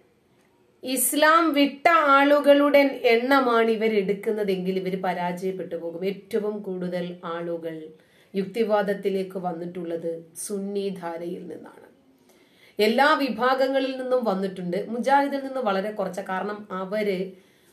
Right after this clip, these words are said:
കുറച്ച് രൂഢമൂലമായ വിശ്വാസമാണ് സ്പ്രെഡ് ചെയ്യുന്നത്. ഭീകരവാദവും തീവ്രവാദവും പോയി പൊട്ടിത്തെറിച്ചാൽ മാത്രമേ നമ്മൾ മുസ്ലിം ആകൂ എന്നൊക്കെ പറഞ്ഞിട്ട്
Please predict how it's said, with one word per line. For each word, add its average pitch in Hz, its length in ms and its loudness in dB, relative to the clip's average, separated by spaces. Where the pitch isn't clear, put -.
കുറച്ച് 240 380 -4
രൂഢമൂലമായ 240 1300 -2
വിശ്വാസമാണ് 185 1040 -8
സ്പ്രെഡ് 170 380 -10
ചെയ്യുന്നത്. 180 460 -12
ഭീകരവാദവും 180 960 -8
തീവ്രവാദവും 180 720 -8
പോയി 175 120 -10
പൊട്ടിത്തെറിച്ചാൽ 180 640 -8
മാത്രമേ 170 380 -8
നമ്മൾ 175 220 -8
മുസ്ലിം 180 420 -10
ആകൂ 175 200 -10
എന്നൊക്കെ 180 260 -10
പറഞ്ഞിട്ട് 175 800 -10